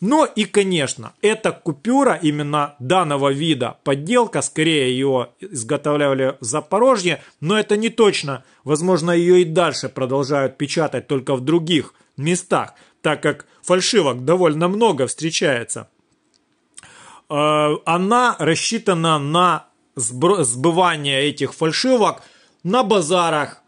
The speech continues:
на всяческих торговых точках, которые не оснащены ультрафиолетовой защитой. То есть эта купюра светится в ультрафиолете.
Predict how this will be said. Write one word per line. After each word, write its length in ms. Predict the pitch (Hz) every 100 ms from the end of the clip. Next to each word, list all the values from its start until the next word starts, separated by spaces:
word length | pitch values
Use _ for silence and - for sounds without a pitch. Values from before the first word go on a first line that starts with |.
| _ _ _
на 760 | 139 180 208 196 175 156 123 _ _ 156 131
всяческих 720 | - 202 180 156 - 147 -
торговых 540 | 175 170 190 170 160
точках, 600 | - 226 240 - 151 -
которые 600 | - 151 196 202 196 165
не 320 | 139 151 180
оснащены 1080 | 156 139 135 147 147 - 160 156 170 185 175 - _ _ _ _
ультрафиолетовой 1200 | 175 175 165 156 160 151 160 170 151 139 135 120 - _ _ _ _ _ _ -
защитой. 640 | 120 156 - 135 - 120 - _ _ _ -
То 100 | 185
есть 200 | 180 -
эта 300 | 214 - 202
купюра 840 | 170 - 151 247 277 269 214 175 - _ _ -
светится 600 | - 170 196 196 170 165
в 60 |
ультрафиолете. 840 | 156 151 160 - 156 147 123 107 -